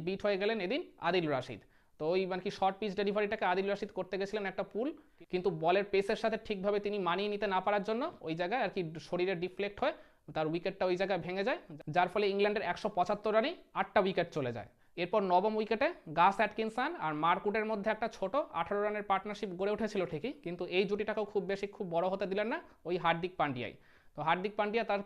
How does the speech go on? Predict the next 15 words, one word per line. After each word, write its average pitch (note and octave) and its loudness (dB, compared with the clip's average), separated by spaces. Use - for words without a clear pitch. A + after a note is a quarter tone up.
পরের F#3+ 0
স্পেলে G3 0
বোলিং F#3 0
করতে G3 -4
এসে G#3 -4
তিনি F#3+ -4
তুলে F#3 0
নেন D4+ -2
ওই D3+ -8
মার্কুটের F#3+ 2
উইকেটটা। G#3+ -2
তো - -12
মার্কুটকে F#3+ -2
তিনি G3+ -4
একটা - -4